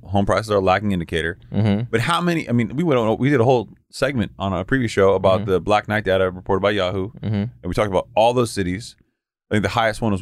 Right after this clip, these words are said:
Speaker 1: close to, what, thirteen percent?
Speaker 2: Yeah.
Speaker 1: And I'm sitting here going, "Okay, if that's true, and there's a whole litany of them all the way down, I think we stopped at, like, eight percent or something like that, or six percent."
Speaker 2: Yeah.
Speaker 1: How, how, who's gaining to offset that?
Speaker 2: Right.
Speaker 1: How are you gonna tell me it's up by five percent? It's not only gaining, but gaining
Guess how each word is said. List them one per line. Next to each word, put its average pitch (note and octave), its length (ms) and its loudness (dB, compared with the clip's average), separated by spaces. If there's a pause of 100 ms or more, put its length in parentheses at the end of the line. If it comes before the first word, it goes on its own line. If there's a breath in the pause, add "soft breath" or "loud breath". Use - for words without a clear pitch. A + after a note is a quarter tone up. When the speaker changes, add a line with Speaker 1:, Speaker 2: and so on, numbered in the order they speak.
Speaker 1:
close F#2+ 200 2
to, F#2 80 -4
what, C2 100 -6
thirteen G2+ 280 -2
percent? G#2+ 440 -6
Speaker 2:
Yeah. G2 280 0 (640)
Speaker 1:
And G2+ 200 0
I'm G2 80 0
sitting B2 160 0
here G2+ 80 0
going, G2+ 140 0
"Okay, G#2 360 0 (140)
if G#2 120 -8
that's A#2+ 320 0
true, G#2 400 0 (680)
and G2+ 60 0
there's G#2 100 2
a G2+ 60 2
whole B2 260 4
litany A#2 240 0
of G#2 80 2
them G#2+ 140 0
all G#2+ 140 4
the G#2+ 60 -4
way G#2+ 80 2
down, G#2 240 -2
I F#2+ 40 -4
think G2+ 120 -4
we F2+ 80 -6
stopped F#2+ 240 -2
at, - 60 -8
like, E2+ 100 -6
eight F2+ 140 -4
percent E2 300 -8
or - 20 -10
something D#2 220 -12
like D#2 140 -12
that, - 120 -8
or - 60 -12
six - 180 -12
percent." - 280 -12 (180)
Speaker 2:
Yeah. G#2 180 2 (960)
Speaker 1:
How, D3 300 0
how, D#3+ 300 2 (220)
who's D3 400 6
gaining C#3 500 0
to G#2+ 120 0
offset A2 500 -2
that? - 220 -12 (200)
Speaker 2:
Right. G2+ 380 2 (580)
Speaker 1:
How C#3+ 100 -2
are E3 60 0
you F#3 60 -2
gonna F#3 100 4
tell F#3+ 120 2
me C#3 80 2
it's C3 120 -2
up D3+ 300 -2
by G2 140 -4
five B2+ 280 0
percent? G2 180 -10
It's - 60 -12
not F#3+ 140 0
only F#3+ 160 2
gaining, C3 320 -2
but G2 120 -2
gaining B2+ 380 -4